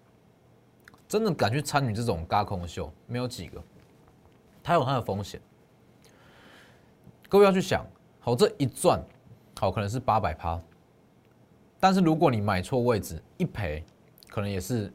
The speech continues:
一两百趴起跳。所以我不会真的去操作这种，呃，操作这一项标的。只是我要告诉各位，我们的逻辑、产业逻辑、法人逻辑，甚至操盘的逻辑，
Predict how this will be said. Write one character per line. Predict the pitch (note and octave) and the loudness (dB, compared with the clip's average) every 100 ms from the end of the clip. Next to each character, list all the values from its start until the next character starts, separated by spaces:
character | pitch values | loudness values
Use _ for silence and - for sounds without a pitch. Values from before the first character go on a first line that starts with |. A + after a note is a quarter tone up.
| - | -12
一 | B2+ | -2
两 | A#2 | -2
百 | G#2 F2 | 0 -2
趴 | F2+ | -2
起 | - - | -6 -12
跳。 | - D2+ - _ _ _ _ - - - - - - - - - | -14 -14 -16 _ _ _ _ -20 -20 -20 -20 -20 -20 -20 -20 4
所 | A#3 | 10
以 | |
我 | B3 | 10
不 | D3 A#2+ | 10 8
会 | D#3 E3 | 6 6
真 | D#3+ | 4
的 | D3+ | 4
去 | B2 C#3 | 2 0
操 | - C3+ | 4 4
作 | B2+ C3+ | 4 2
这 | A2 | -2
种， | A2 E2 D2+ - - | -4 -4 -6 -18 -8
呃， | - C#3+ | 4 4
操 | B2 - E3+ E3+ | 4 6 6 6
作 | E3+ D3 | 4 2
这 | A#2 C#3+ | 2 2
一 | A2+ | 0
项 | A#2+ G2+ | 0 -2
标 | G#2+ F#2+ | 0 0
的。 | F#2+ | -2
只 | G2+ E3 | -4 2
是 | |
我 | C4 G#3 | 6 8
要 | |
告 | E3+ F3+ | 8 6
诉 | E3 C3+ | 4 4
各 | C3 | 6
位， | A#2 A2+ D#2+ - _ _ _ _ _ - | 8 6 2 -8 _ _ _ _ _ -10
我 | |
们 | A#2 A#2 | -6 -2
的 | B2 | -2
逻 | A#2+ A#2 | 0 0
辑、 | C#3 - C#2+ - _ - C#3 | -2 -4 -14 -20 _ -16 -2
产 | - D3 | 4 6
业 | G#3 G#3+ | 8 8
逻 | D3+ | 8
辑、 | E3 E3 F2+ E2 | 4 2 -4 -6
法 | - - C3 | -6 4 4
人 | A#2 A#2 | 6 2
逻 | B2 A#2 | 0 -2
辑， | C3+ G2+ D#2+ | -2 -6 -8
甚 | - F#3 | -6 -4
至 | F#3+ | -2
操 | F#3+ E3 | 2 2
盘 | E3 A#2+ | 4 0
的 | F#2+ | -2
逻 | F#2 G#2+ | -2 -4
辑， | - - | -6 -14